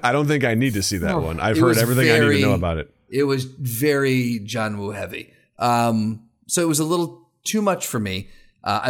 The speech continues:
Speaker 2: I, I watched it out of obligation because I'm trying to watch them in order.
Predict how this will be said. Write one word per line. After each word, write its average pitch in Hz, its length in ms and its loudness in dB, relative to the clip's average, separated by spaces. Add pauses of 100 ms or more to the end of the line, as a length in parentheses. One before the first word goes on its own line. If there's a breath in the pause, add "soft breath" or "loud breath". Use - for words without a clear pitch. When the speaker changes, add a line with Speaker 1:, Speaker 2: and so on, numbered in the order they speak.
(160)
Speaker 2:
I, 143 140 2
I 139 60 2
watched 143 400 0
it 170 80 -4
out 131 140 0
of 131 120 0
obligation 123 640 -2
because 117 320 -4
I'm 104 100 -6
trying 110 260 -6
to 110 60 -4
watch 107 300 -4
them 107 180 -4
in 107 80 -6
order. 117 400 -4